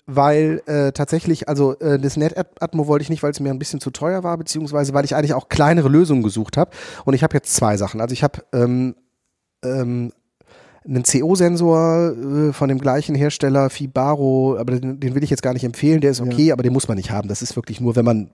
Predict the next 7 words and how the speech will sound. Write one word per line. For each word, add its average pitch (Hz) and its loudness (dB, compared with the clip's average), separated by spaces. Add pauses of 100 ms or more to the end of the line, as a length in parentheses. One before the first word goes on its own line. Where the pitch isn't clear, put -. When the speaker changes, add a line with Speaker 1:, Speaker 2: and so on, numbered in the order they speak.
(120)
Speaker 1:
Kamin 117 0
Speaker 2:
Ja. 82 -4
Speaker 1:
hat. - -8 (760)
Also 104 -4
C-O-Messung 123 2
braucht 113 0
man, 107 0